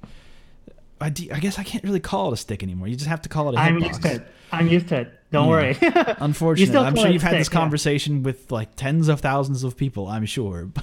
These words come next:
Speaker 1: <laughs> But it's, it's, I, I like the minimalist design. There's something about that
Speaker 2: Mm.
Speaker 1: that I like. It, it reminds me of the, the old eight arcs,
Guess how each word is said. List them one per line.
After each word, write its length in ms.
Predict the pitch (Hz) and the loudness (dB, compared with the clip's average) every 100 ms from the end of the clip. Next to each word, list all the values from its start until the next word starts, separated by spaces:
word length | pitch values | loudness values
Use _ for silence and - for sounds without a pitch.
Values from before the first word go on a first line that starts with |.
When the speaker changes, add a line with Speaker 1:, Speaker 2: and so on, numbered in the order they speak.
| - | -12
Speaker 1:
<laughs> 380 | - - 139 - | -16 -10 -10 -8
But 220 | 123 98 - - - - 185 - - _ - | -8 -8 -14 -20 -20 -10 -10 -10 -20 _ -10
it's, 240 | 180 185 - | -8 -8 -6
it's, 460 | 147 156 - - - - - | -6 -4 -6 -8 -14 -20 -18
I, 200 | - - - | -16 -14 -4
I 120 | 139 | 0
like 300 | 151 160 - | 2 2 0
the 80 | 147 | 2
minimalist 600 | 147 151 151 143 135 - | 2 2 2 0 -2 -2
design. 680 | 131 120 117 113 87 80 98 _ _ _ | -2 0 0 -2 -4 -10 -12 _ _ _
There's 220 | 113 113 | -8 -4
something 280 | 139 131 135 | -4 -4 -4
about 280 | 123 117 - | -2 -4 -4
that 200 | 117 135 | -6 -4
Speaker 2:
Mm. 40 | |
Speaker 1:
that 100 | 113 | -6
I 100 | 98 | -6
like. 380 | 95 98 87 - | -8 -8 -10 -10
It, 100 | 104 - _ - | -14 -14 _ -10
it 80 | 131 | -4
reminds 440 | 131 135 143 139 | -2 -2 -2 -2
me 220 | 135 135 127 | -2 0 0
of 320 | 120 117 110 | 0 -2 -4
the, 500 | 113 110 107 104 101 | -4 -4 -4 -4 -4
the 120 | 113 | -4
old 220 | 110 110 | -4 -4
eight 220 | 95 104 | -6 -8
arcs, 460 | 92 87 87 - | -8 -10 -12 -14